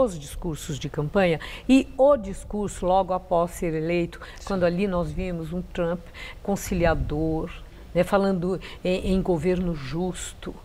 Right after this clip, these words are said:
Speaker 1: c-, chamando aqueles que foram contra ele a colaborar,
Speaker 2: Uhum.
Speaker 1: "vou, eh, governar para todos", falando que está aberto para parcerias. Eh, o que que é isso?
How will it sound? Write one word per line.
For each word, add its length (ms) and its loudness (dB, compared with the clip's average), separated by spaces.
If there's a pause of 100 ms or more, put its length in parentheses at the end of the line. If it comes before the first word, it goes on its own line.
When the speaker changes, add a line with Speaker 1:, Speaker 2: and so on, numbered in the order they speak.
(380)
Speaker 1:
c-, 80 0
chamando 560 6
aqueles 360 0
que 80 -10
foram 280 0
contra 360 2
ele 440 2
a 80 2
colaborar, 680 2
Speaker 2:
Uhum. 80 -2
Speaker 1:
"vou, 540 2 (320)
eh, 100 2
governar 540 0
para 260 0
todos", 880 -2 (320)
falando 400 2
que 80 -10
está 140 4
aberto 360 2
para 220 4
parcerias. 1400 0 (400)
Eh, 300 4
o 80 0
que 260 -6
que 160 -2
é 40 8
isso? 480 -2